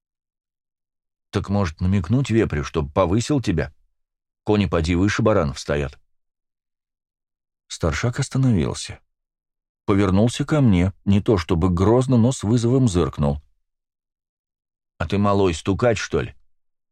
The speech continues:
Вот так сразу возьмёшь и нажалуешься? "Дяденька вепрь, дяденька вепрь,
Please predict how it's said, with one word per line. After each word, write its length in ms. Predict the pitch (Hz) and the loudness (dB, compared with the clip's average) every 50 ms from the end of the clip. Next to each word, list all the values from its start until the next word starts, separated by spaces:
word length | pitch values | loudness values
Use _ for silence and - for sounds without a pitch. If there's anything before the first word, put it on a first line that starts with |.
| _ _ _ | _ _ _
Вот 140 | - 76 - | -10 -6 -2
так 200 | 110 110 104 - | -2 -2 -2 -4
сразу 400 | - - 98 98 110 101 95 98 | -6 -4 -2 0 0 0 0 2
возьмёшь 440 | 92 95 92 82 95 104 107 - - | 2 2 2 2 2 2 0 0 0
и 40 | 95 | -2
нажалуешься? 760 | 98 101 98 110 135 143 135 123 101 78 - - - - - _ _ _ _ _ _ _ _ _ _ _ - | -2 0 0 2 2 2 4 2 0 0 -2 -8 -14 -16 -18 _ _ _ _ _ _ _ _ _ _ _ -2
"Дяденька 440 | 95 117 117 110 120 120 107 101 | 0 0 2 2 2 0 2 2
вепрь, 320 | 104 113 107 90 - 73 73 | 2 2 2 0 -2 -4 0
дяденька 400 | 92 120 127 117 123 120 101 123 | 2 2 2 2 2 2 2 2
вепрь, 320 | 123 117 90 80 - - | 2 2 0 0 -4 -12